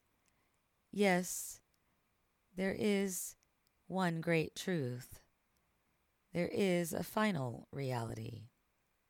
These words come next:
But you will always get what you choose, regardless of that reality, precisely because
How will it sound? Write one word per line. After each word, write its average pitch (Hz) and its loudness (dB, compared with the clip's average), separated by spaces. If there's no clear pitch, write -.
But 185 -4
you 226 2
will 226 4
always 226 6
get 202 6
what 180 0
you 180 -2
choose, 147 -2
regardless 180 2
of 143 -4
that - 2
reality, 120 -2
precisely 214 2
because 190 -2